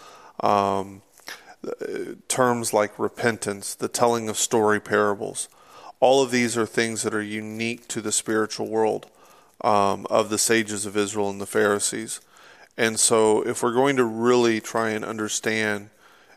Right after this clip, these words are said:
Jesus and his message and his method of teaching, his hermeneutic, to understand, um, how he, um,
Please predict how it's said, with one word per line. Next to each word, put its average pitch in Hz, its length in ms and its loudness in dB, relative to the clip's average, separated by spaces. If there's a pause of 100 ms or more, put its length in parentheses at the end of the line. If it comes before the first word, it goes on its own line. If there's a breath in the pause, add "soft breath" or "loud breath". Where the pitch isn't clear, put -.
(100)
Jesus 113 680 0
and 104 160 -6
his 104 280 -8
message 110 800 -2
and 104 540 -2
his 107 260 -4
method 107 320 -2
of 101 140 -10
teaching, 117 500 -4
his 107 240 -4
hermeneutic, 107 760 0 (680 loud breath)
to 110 480 0
understand, 104 1120 -2 (160)
um, 104 680 -4 (440 loud breath)
how 117 400 4
he, 110 600 -6 (560 loud breath)
um, 110 640 -2